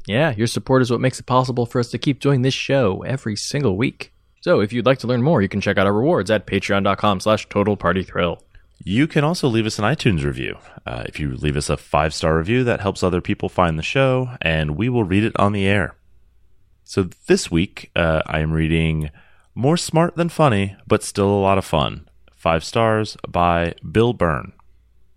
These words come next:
Speaker 2: Bill writes, "I hate iTunes, but your podcast is worth it. Great format, funny without being dumb,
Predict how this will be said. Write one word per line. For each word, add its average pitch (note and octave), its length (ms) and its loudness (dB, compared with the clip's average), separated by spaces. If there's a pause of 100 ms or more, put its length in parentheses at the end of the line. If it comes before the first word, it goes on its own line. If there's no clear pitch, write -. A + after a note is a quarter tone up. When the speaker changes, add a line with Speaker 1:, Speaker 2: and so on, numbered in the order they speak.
(320)
Speaker 2:
Bill C3+ 180 2
writes, A#2 400 -2 (360)
"I A#2 80 0
hate E3+ 260 2
iTunes, F#2 520 0 (100)
but A2+ 120 2
your A2+ 80 0
podcast C#3 540 0
is F#2 100 -4
worth E2 240 2
it. C2 140 -2 (240)
Great C#3 200 2
format, A2+ 440 0 (280)
funny C#3 300 0
without B2+ 320 2
being A#2+ 240 0
dumb, F2 460 0